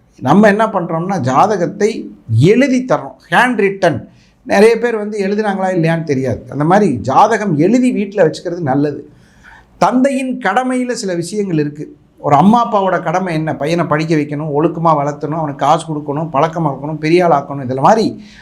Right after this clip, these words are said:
அந்த கடமைகளில் ஒரு முக்கியமான கடமை ஜாதகம் எழுதி வைக்க வேண்டும். ஒரு தந்தையின் கடமை ஒரு தா-, பெற்ற பிள்ளைக்கு ஒரு ஜாதகத்தை எழுதி வைக்கிறது, அதுவும் எழுதி வைக்க வேண்டும், கம்ப்யூட்டர்ல போட்டு வைக்கிறது இல்ல.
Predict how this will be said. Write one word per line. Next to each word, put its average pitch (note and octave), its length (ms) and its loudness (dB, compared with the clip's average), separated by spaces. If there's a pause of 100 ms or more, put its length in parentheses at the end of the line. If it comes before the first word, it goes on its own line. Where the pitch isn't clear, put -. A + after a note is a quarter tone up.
(140)
அந்த G3+ 440 0
கடமைகளில் B3 800 -2
ஒரு G3 160 2
முக்கியமான A3 580 -2
கடமை G3 360 -4
ஜாதகம் G3+ 680 0
எழுதி G#3 360 2
வைக்க E3+ 320 -4
வேண்டும். C3+ 280 -4 (140)
ஒரு B2+ 260 -2
தந்தையின் G3 560 2
கடமை F#3+ 400 -2
ஒரு C#3+ 360 0
தா-, C#3+ 280 2 (280)
பெற்ற F3 380 -2
பிள்ளைக்கு F3+ 560 -6
ஒரு D3 180 0
ஜாதகத்தை D#3 540 -2
எழுதி D3 220 -2
வைக்கிறது, B2+ 520 0
அதுவும் G3+ 340 2
எழுதி A#3+ 360 0
வைக்க F3+ 280 -2
வேண்டும், B2+ 280 -12
கம்ப்யூட்டர்ல G3+ 480 -2
போட்டு F3 220 -8
வைக்கிறது C#3+ 340 -6
இல்ல. A2+ 200 -8